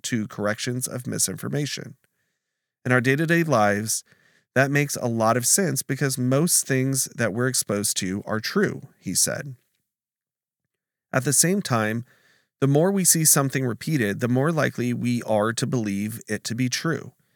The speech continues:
This illusory truth effect arises because we use familiarity and ease of understanding as a shorthand for truth. The more something is repeated, the more familiar and fluent it feels, whether it is misinformation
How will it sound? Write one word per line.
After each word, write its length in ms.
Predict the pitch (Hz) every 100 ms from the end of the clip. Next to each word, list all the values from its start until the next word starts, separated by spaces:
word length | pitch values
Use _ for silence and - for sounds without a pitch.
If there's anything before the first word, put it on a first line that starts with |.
| _ _ _ -
This 260 | 143 135
illusory 640 | - 127 135 170 - 180 175
truth 320 | - 151 131
effect 520 | 107 104 92 117 - -
arises 520 | 123 117 117 147 170 165
because 540 | 156 135 120 113 117 -
we 160 | 117
use 440 | 117 117 113 113 -
familiarity 920 | - 120 117 135 165 127 110 214 104 117 - _ _ -
and 120 | 131
ease 280 | 139 170 180
of 100 | 185
understanding 720 | 196 214 - 117 107 107 107
as 180 | 120 139
a 60 |
shorthand 560 | 135 - 110 110 113 104
for 120 | 110
truth. 520 | - 131 95 110 - _ _ _ _ _ _
The 80 | 120
more 200 | 123 139
something 380 | - 156 160 165
is 160 | 165
repeated, 580 | 196 - 127 110 110 117 - _ -
the 120 | 123
more 280 | 123 127 131
familiar 580 | - 120 123 143 151 160
and 200 | - 127
fluent 460 | - 175 160 147
it 180 | 147 -
feels, 480 | - 127 104 104 - -
whether 340 | 113 113 131
it 120 | 123
is 140 | 127 117
misinformation 960 | 107 113 120 117 131 92 - 101 107